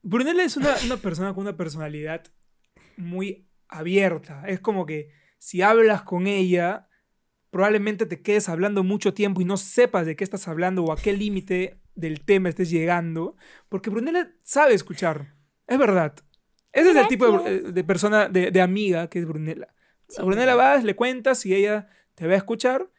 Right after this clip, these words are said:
Speaker 1: y te va a decir su opinión. No te va a decir lo que quieres escuchar, no.
Speaker 2: No.
Speaker 1: Te va a decir su opinión.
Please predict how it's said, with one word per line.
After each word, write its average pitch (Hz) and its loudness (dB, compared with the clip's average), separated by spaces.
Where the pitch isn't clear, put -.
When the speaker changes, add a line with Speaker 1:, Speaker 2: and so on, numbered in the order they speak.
Speaker 1:
y - -12
te 180 -6
va 180 0
a 185 2
decir 190 -2
su 208 -2
opinión. 165 -6
No 247 2
te 269 2
va 262 6
a 247 6
decir 240 2
lo 233 2
que 180 2
quieres 202 4
escuchar, 160 -4
no. 160 0
Speaker 2:
No. 202 -6
Speaker 1:
Te 160 -6
va 170 6
a 185 8
decir 208 4
su 190 0
opinión. 160 0